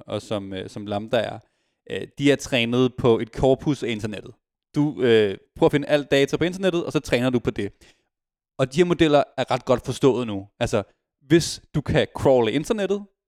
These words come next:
og hvis du har nok computerkraft, altså nok penge til nok computerkraft,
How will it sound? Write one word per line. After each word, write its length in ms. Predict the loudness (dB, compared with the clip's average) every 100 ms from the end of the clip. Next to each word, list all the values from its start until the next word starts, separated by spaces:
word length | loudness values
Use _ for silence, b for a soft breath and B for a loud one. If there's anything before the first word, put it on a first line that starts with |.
| _ _ _ _ 0
og 120 | 2
hvis 160 | 2 2
du 100 | 2
har 80 |
nok 220 | 4 2 0
computerkraft, 680 | -8 0 0 2 0 -4 -6
altså 180 | -6 -2
nok 200 | -2 0
penge 260 | 0 0 -2
til 120 | -4
nok 100 | -4
computerkraft, 520 | -4 -4 -2 -4 -6